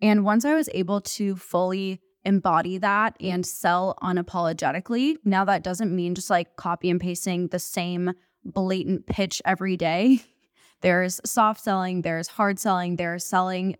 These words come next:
to all different buyer types, there's se-, there's selling from all different points of view and different angles to make it still feel very, like, authentic and organic and relevant,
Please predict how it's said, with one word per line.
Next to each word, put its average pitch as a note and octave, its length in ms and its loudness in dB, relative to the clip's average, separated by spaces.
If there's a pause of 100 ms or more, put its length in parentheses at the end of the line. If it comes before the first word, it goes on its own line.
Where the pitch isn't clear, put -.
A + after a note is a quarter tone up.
to F#3+ 320 0
all G3 200 2
different E3+ 400 -6
buyer A#3+ 320 2
types, G#3+ 400 -2 (260)
there's F#3 280 0
se-, F#3 280 4
there's F3+ 520 -2
selling G3 360 2
from F3+ 320 0 (120)
all F#3+ 120 2
different F#3 460 -4
points C4 320 6
of A3 80 2
view G3 480 -2 (240)
and F3+ 160 0
different G#3+ 340 0
angles F3+ 600 -4
to G#3 160 0
make F3+ 240 2
it G#3 160 0
still F3 360 -4
feel E3+ 520 -4
very, E3+ 460 -4
like, D#3 360 0 (300)
authentic A3 800 2
and F#3 120 -4
organic G3+ 760 -2
and E3+ 360 -4
relevant, G3+ 640 -2